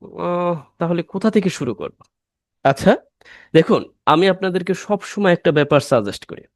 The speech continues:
সেটা হলো, আপনি যদি মনে করেন আগে থেকে টপিকটা সম্পর্কে তেমন একটা ধারণা নাই, তাহলে আমি আপনাকে যেটা বলেছি, আপনি ব্রেনস্টর্মিং থিওরি, যেটাকে আমি,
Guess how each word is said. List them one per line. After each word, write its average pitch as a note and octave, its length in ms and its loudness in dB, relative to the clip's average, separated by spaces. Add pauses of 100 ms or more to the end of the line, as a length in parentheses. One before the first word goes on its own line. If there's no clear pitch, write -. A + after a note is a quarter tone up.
(480)
সেটা G3+ 180 6
হলো, G3+ 160 6
আপনি F3+ 300 2
যদি F3+ 200 -2
মনে D3 320 0
করেন C3 380 -2
আগে C3 300 -2
থেকে D#3+ 260 -6
টপিকটা D3+ 380 -6
সম্পর্কে D3+ 400 -4
তেমন A#3 380 4
একটা D#3+ 220 2
ধারণা A2+ 360 0
নাই, E2 220 -6 (300)
তাহলে F#3 260 6
আমি E3+ 240 4
আপনাকে F3+ 340 0
যেটা F3+ 220 0
বলেছি, C#3+ 400 -2
আপনি D#3 200 -2
ব্রেনস্টর্মিং E3 800 -2
থিওরি, C3+ 440 2 (280)
যেটাকে C#3+ 320 2
আমি, C#3+ 240 2